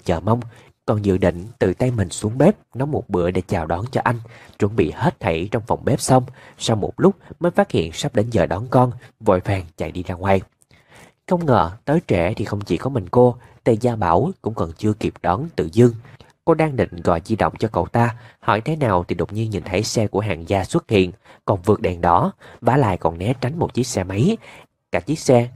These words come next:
còn tông lên chỗ dành cho người đi bộ. May mà xe cùng người không sao. Tề Gia Bảo có lẽ cũng bị dọa ngay người, một hồi lâu sau mới chậm rãi cẩn thận chạy xe ra khỏi chỗ dành cho người đi bộ, tấp vào ven đường.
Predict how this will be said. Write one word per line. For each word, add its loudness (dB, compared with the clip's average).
còn 0
tông -2
lên -2
chỗ 2
dành -6
cho -4
người -4
đi -6
bộ. 6
May -2
mà -6
xe -6
cùng -4
người 0
không -8
sao. 2
Tề 0
Gia -4
Bảo 4
có 2
lẽ 2
cũng -4
bị 0
dọa 0
ngay -4
người, 4
một 0
hồi -4
lâu 0
sau 2
mới 0
chậm -10
rãi -12
cẩn -4
thận 0
chạy -2
xe 0
ra 0
khỏi -6
chỗ -2
dành -4
cho -10
người -6
đi -6
bộ, 4
tấp -4
vào -8
ven -4
đường. 6